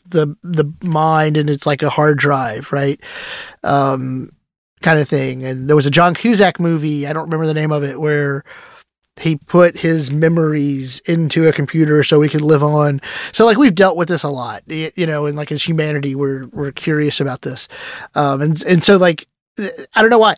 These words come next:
and that just stuck out to me this time of Winter Soldier of just, like, oh, like, what is that interaction happening right here? And what, what is the M C U saying about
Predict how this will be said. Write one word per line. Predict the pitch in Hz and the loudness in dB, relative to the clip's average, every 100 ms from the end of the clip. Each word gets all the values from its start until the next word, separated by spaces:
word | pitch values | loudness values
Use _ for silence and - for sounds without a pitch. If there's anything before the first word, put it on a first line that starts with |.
| - | -4
and | 185 | -6
that | 175 | -4
just | - - | -4 -2
stuck | - 165 | -2 0
out | 202 - | -2 -2
to | 170 | -6
me | 156 | -6
this | 156 - | -6 -4
time | 165 160 | -4 -2
of | 156 | -4
Winter | 160 165 | -4 -4
Soldier | - 180 202 160 143 | 0 0 0 -2 -6
of | 123 | -6
just, | 143 - | -6 -6
like, | 120 - | -10 -6
oh, | 233 214 139 139 | -2 0 -2 -6
like, | 147 139 - - - - - - - _ _ _ _ _ _ _ _ _ _ | -6 -6 -10 -20 -20 -20 -20 -20 -20 _ _ _ _ _ _ _ _ _ _
what | 165 180 320 | 2 4 4
is | 208 233 160 | 4 2 2
that | 156 | 0
interaction | 165 156 147 160 - 147 | 2 0 0 0 0 -2
happening | 131 - 151 - 143 135 | -4 -4 -2 -2 -4 -6
right | 131 123 | -8 -8
here? | 120 110 | -8 -6
And | 107 147 | -2 2
what, | 165 170 170 | 4 4 0
what | 165 165 160 | 2 2 2
is | 156 | -2
the | 147 151 | -2 -4
M | 147 | -4
C | 156 | -4
U | 147 147 | -6 -4
saying | - 139 151 151 135 | -4 0 2 2 0
about | 131 127 127 131 117 - | -6 -6 -6 -6 -8 -16